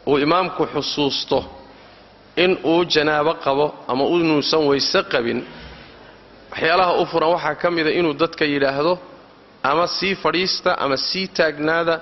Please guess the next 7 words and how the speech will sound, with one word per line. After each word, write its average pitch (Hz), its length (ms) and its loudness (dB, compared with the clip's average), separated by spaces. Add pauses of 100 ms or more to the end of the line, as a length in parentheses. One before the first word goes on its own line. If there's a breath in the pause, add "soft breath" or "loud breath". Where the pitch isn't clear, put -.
(580)
inta 165 340 2
aan 156 180 2
soo 156 240 0
weysaysanaya 127 680 0
ama 120 120 0
soo 127 200 0
qabaysanayo." 107 560 -6